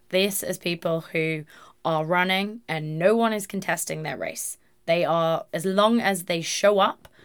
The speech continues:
and they put their name on the ballot to run again, they win. So in this race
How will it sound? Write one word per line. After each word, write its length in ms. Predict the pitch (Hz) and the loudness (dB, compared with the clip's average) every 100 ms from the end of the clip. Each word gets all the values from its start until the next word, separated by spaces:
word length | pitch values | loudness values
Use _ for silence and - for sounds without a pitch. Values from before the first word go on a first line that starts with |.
| - _ - | -20 _ -2
and 220 | 170 165 | 0 2
they 120 | 156 | 0
put 320 | 151 - - - | -2 2 2 4
their 140 | 196 | 0
name 240 | 190 185 | 0 0
on 100 | 175 | -2
the 80 | 165 | -4
ballot 380 | 165 285 226 - | 2 4 4 0
to 100 | - | -4
run 220 | 151 160 | -4 -4
again, 460 | 156 160 233 226 220 _ - _ _ _ | -2 4 4 4 -2 _ -20 _ _ _
they 160 | 190 180 | 6 6
win. 240 | 160 - - - _ _ | 0 -6 -16 -20 _ _
So 280 | - 190 147 - _ _ | -2 -2 -2 -8 _ _
in 360 | - 208 202 202 | 0 4 4 6
this 260 | 233 247 - | 4 4 2
race 420 | 165 233 - | 2 0 -6